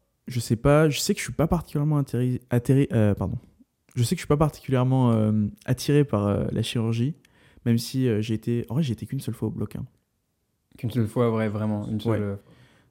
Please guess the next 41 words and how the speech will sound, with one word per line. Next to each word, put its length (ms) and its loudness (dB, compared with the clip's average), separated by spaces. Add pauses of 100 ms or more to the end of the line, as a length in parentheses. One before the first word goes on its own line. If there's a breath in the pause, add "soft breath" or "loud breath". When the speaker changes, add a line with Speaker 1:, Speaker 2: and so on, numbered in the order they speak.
Speaker 1:
Donc, 220 2
euh, 640 2
je 100 -8
peux 80 -6
pas 120 2
m'en 100 2
faire 200 -2
en, 200 -2
une 140 0
idée. 200 0
J'irai 220 -2
en 160 2
urologie 400 0
au 60 -2
prochain, 400 -10
au 60 -8
stage 220 -6
d'après, 280 -8
donc 200 -10
ce 60 -20
sera 180 -14
cool. 260 -10 (840 soft breath)
Mais, 300 4
euh, 320 4
je 40 -6
suis 80 -14
pas 120 -2
particulièrement 640 -4
attiré 280 -6
par 140 -8
la 80 -6
chirurgie. 480 -6 (380 soft breath)
J'ai 100 -6
fait 100 -4
un 60 0
stage 220 -2
en 40 2
médecine 280 2
générale 520 2 (440)
et, 240 0
euh, 1000 0